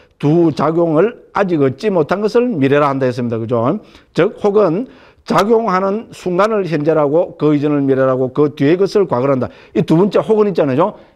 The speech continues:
이것이 구사론에서도 채택하는 현재설입니다. 그죠? 현재가 뭐냐? 특정한 법이 작용하고 있으면 그걸 현재라 합니다. 지극히 합리적입니다. 그죠? 그렇죠?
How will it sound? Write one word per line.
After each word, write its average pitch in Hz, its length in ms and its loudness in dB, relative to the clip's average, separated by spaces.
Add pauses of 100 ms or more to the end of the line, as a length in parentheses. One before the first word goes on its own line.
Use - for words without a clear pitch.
이것이 214 420 0
구사론에서도 180 800 0
채택하는 170 800 -2
현재설입니다. 165 720 0
그죠? 147 280 -2 (260)
현재가 226 340 2
뭐냐? 151 360 0 (400)
특정한 220 600 -2
법이 226 480 0 (460)
작용하고 240 640 0
있으면 262 380 -2
그걸 180 280 0
현재라 165 320 0
합니다. 127 280 -2 (220)
지극히 233 340 0
합리적입니다. 214 640 0
그죠? 131 300 0
그렇죠? 220 500 0